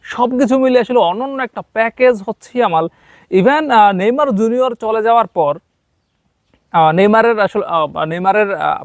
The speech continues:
পরে তো মেসি গেল, মেসির পর, আহ, আমার মনে হয় মেসি যাওয়ার পর, আহ, এখনো পর্যন্ত বার্সেলোনার সেরা প্লেয়ারটা হচ্ছে এই লামিন ইয়ামাল। সেই লামিন ইয়ামাল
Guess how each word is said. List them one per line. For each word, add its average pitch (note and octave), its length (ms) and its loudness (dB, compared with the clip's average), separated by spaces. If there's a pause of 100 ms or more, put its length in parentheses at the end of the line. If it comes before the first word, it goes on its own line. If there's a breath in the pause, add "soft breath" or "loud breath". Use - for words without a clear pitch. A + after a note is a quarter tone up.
পরে F3+ 220 2
তো A#3 120 2
মেসি F3 280 -2
গেল, D#3 180 0
মেসির G3 460 -2
পর, A#3 320 2
আহ, G3 80 0
আমার F#3+ 260 2
মনে G#3 180 -2
হয় G3+ 180 -2
মেসি F#3 380 -6
যাওয়ার G3 320 2
পর, E3 260 -4 (460 soft breath)
আহ, E3 160 2
এখনো B3 320 2
পর্যন্ত A#3 360 2
বার্সেলোনার G3+ 540 0
সেরা G#3+ 200 -2
প্লেয়ারটা G3+ 360 -2
হচ্ছে G#3 320 -4 (440)
এই F3+ 100 4
লামিন E3 280 2
ইয়ামাল। C#3+ 360 -4 (1000 loud breath)
সেই C#4 260 0
লামিন C#4+ 320 0
ইয়ামাল C4+ 500 2